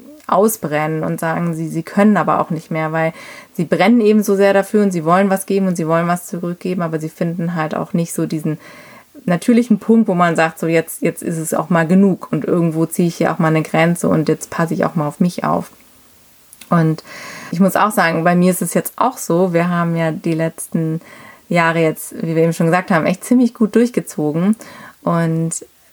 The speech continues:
ich habe jetzt für mich eben auch beschlossen, dass ich diesen Sommer mal eine kleine Auszeit nehme und werde jetzt fünf Wochen meinen normalen Job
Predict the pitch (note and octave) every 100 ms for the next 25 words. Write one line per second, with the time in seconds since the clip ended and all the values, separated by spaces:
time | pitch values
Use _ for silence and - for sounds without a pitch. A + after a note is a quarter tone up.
0 | _ _ _ _ _ - F3+ F3 - -
1 | F3 E3+ E3+ E3 - F#3 F#3 E3+ E3+ A3+
2 | - F#3+ D3+ D#3+ F#3 F#3 E3 E3 - D#3+
3 | D#3+ D#3 D#3+ D#3 D#3 D#3 D#3 D#3 - D#3
4 | D#3 E3+ E3 - D3 - D#3 D#3 G#3+ C4
5 | - - - - E3 E3 D#3+ E3 E3 D#3+
6 | D#3 - G3 G3 - E3+ B3 E3 D#3 D#3
7 | D3+ E3 D#3+ D#3 F3+ F#3+ D#3 D#3+ - D#3+
8 | G#3+